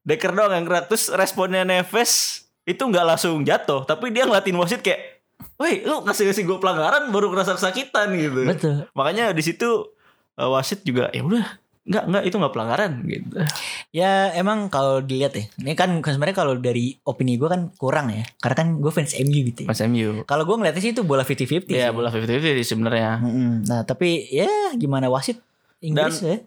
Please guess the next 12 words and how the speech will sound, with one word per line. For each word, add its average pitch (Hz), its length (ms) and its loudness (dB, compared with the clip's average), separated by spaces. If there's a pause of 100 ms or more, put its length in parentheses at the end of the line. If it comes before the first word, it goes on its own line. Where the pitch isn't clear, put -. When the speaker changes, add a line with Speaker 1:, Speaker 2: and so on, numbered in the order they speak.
Speaker 1:
sebelum, 156 420 0
dan 156 220 2
itu, 196 340 0 (260)
eh, 135 240 2
bola 131 540 2 (420)
ketendang 123 460 0
sama 117 640 2
Ruben 113 240 0
Neves, 139 560 2
Speaker 2:
Hmm. 127 160 2 (580)
Speaker 1:
bola 123 320 0
ke, - 380 -4